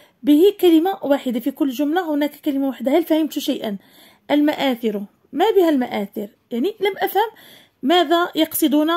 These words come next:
بالمآثر. هنا معنى غير تام، إذن جملة غير مفيدة. البرنامج كذلك، تعتز كذلك. إذن هنا هذا العمود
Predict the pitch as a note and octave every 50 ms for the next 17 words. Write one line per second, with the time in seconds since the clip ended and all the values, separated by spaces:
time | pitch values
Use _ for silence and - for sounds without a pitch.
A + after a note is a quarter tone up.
0 | E4+ - B3+ B3 D#4 D4 C#4+ C4 B3 - - A3+ G#3 G3 - - G#3 - - _
1 | _ _ _ _ _ _ _ _ _ _ _ _ _ _ _ _ _ _ _ _
2 | _ _ _ _ G#3+ G#3 G3+ A#3+ C#4+ D#4 E4+ - - - B3 C4+ A#3+ A#3 B3+ C4+
3 | D4+ D#4+ D#4+ - _ _ _ _ _ _ _ _ _ _ _ _ _ _ _ _
4 | _ _ _ _ _ _ _ _ _ _ _ _ _ _ _ _ _ _ _ -
5 | A#3+ A#3 F4 F#4 F4 C4+ - - B3 A3+ G#3+ G3+ G#3 D#4 _ _ _ _ _ -
6 | G#3+ A#3 B3+ C4 - _ - C4 A#3+ C4+ C4+ C4+ D#4 E4+ D4+ D4+ E4 D#4+ C#4+ C4+
7 | A#3+ - - A#3 G#3+ - - - C4 C#4+ B3 D#4+ D#4+ D#4+ D#4+ E4+ E4+ D#4+ D4 C4
8 | G#3 G#3+ A3 - - C4 B3 G#3 D4+ C#4+ A#3+ A3+ G#3+ - - - _ _ _ _
9 | _ - - _ _ _ _ - - D4+ C4+ - - D#4 B3 - F4+ E4+ - D4
10 | B3 B3 A3+ A#3 A#3 - B3 A#3+ C4+ C4+ B3+ C4+ C#4+ C#4+ C#4 C4 - A#3 A#3 C#4
11 | C#4 A3 C4 A#3+ A3 A3+ A3+ A#3 A#3+ B3+ C4+ D4 D#4+ F4+ F#4+ - -